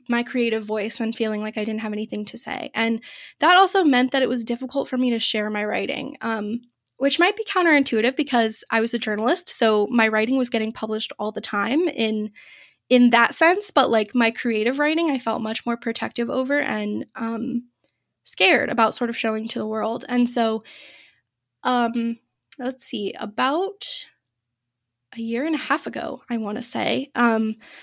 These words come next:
a friend in my area invited me to a local writing group. And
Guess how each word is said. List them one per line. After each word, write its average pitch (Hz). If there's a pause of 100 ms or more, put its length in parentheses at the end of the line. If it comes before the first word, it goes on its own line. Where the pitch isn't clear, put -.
(280)
a 262
friend 330
in 277
my 254
area 240
invited 226
me 220 (100)
to 220
a 233
local 220
writing 214
group. 214 (220)
And 226